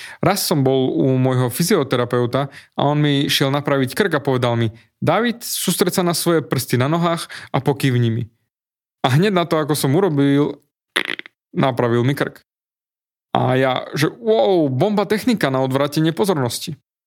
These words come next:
Čiže presunul moju pozornosť. Takže už asi vieš, kam tým mierim, hn-, lebo technicky hneď, ako si začneš predstavovať, že ten hovor si uskutočnil, presunul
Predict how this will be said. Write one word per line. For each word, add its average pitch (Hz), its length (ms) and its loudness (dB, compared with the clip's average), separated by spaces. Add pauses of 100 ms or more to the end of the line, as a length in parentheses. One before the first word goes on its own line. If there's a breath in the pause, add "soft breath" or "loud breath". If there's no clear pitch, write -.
(200)
Čiže 135 400 0 (480)
presunul 127 800 0
moju 123 400 0 (240)
pozornosť. - 640 -4 (1120)
Takže 120 400 0
už 139 180 0
asi 160 220 0
vieš, 165 320 0
kam 143 180 0
tým 131 160 0
mierim, 135 600 2 (160 loud breath)
hn-, 131 580 2 (680)
lebo 139 260 0
technicky 151 480 0
hneď, 165 380 2
ako 139 180 -4
si 131 140 -2
začneš 135 420 -2
predstavovať, 196 720 -2 (320 loud breath)
že 135 160 0
ten 139 160 2
hovor 131 320 2
si 131 160 2
uskutočnil, - 720 -2 (640 loud breath)
presunul 131 720 0